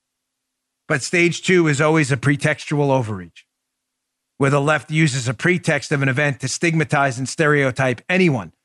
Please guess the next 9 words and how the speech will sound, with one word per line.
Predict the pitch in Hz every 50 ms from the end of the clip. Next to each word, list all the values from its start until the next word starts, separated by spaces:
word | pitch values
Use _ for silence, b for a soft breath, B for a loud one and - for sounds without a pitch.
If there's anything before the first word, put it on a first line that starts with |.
| _ _ _ _ _ _ -
that | 143 - -
supports | - 131 - 147 160 156 147 - -
the | - 151
cause | - 143 139 139 117
of | 135 117 120
liberty | 147 151 147 151 147
or | 143 135
Donald | 117 151 139 139 135 127
Trump, | 117 - - 135 120 - -